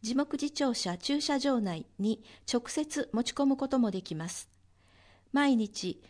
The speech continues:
午前九時から午後五時まで、土曜、日曜、祝日含む。ただし、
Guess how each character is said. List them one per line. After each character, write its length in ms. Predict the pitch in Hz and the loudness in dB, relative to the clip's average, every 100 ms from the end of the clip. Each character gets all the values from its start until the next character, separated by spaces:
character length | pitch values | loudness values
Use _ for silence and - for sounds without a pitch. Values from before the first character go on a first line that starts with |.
| - | -2
午 140 | 262 | 2
前 240 | 262 226 190 | 4 4 2
九 140 | 302 | 0
時 140 | 302 277 | 0 -2
か 160 | 202 | -2
ら 160 | 175 - | -4 -2
午 120 | - 254 | 2 4
後 160 | 202 | 4
五 140 | 180 262 | 2 2
時 120 | 226 | 2
ま 160 | 180 | -2
で、 160 | 156 147 - _ _ _ _ | -4 -6 -10 _ _ _ _
土 140 | 214 | -2
曜、 300 | 226 269 254 247 | 2 2 2 0
日 340 | 208 - 226 | -4 -4 -2
曜、 220 | 214 190 | 0 -2
祝 260 | - - 254 | -4 -4 -2
日 280 | 269 254 226 | -2 -4 -8
含 280 | - - 202 | -8 -4 -2
む。 180 | 165 - _ _ _ - | -4 -10 _ _ _ -4
た 140 | 277 | -2
だ 120 | 247 | 0
し、 300 | - - - | -2 -8 -10